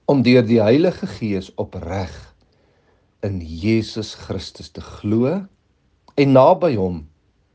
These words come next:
en vir hom te leef. Hy wat gekruisig is en uit die dood opgestaan het en nou aan sy Vader se regterhand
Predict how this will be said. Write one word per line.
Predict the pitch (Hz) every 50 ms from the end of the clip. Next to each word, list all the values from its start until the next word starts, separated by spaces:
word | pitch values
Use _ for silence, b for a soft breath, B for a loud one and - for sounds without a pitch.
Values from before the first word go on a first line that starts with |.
| _ _ _ _ _ - -
en | 101 95 85
vir | - - - 135 127 131
hom | 135 139 139 131
te | 135 - 131
leef. | 107 90 85 80 78 80 - _ _ _ _ _ _ _ _ _ _ _ _ _ _ _ _ _ _ _ _ _ _ _
Hy | - 92 90 101 113 113 104
wat | 104 104 - - -
gekruisig | - - _ - 107 107 117 139 139 135 - 131 127 -
is | 135 127 -
en | 143 139
uit | 139 135 131
die | 135 123
dood | 104 135 147 156 151 - -
opgestaan | 165 165 - - 120 - - - 92 90 87 80
het | 82 80 80 - _ _ _ _ _ _ _ _ _ _ _ _ _ -
en | 78 78 76 76
nou | 92 107 123 139 147 143 143 143 _ _ _ _ _ _ _ _ _ - - -
aan | 95
sy | - - 95 90
Vader | - - - 123 143 156 160 151 160 147 151
se | - - 107
regterhand | 104 113 143 151 - - 151 135 135 135 139 143 139 -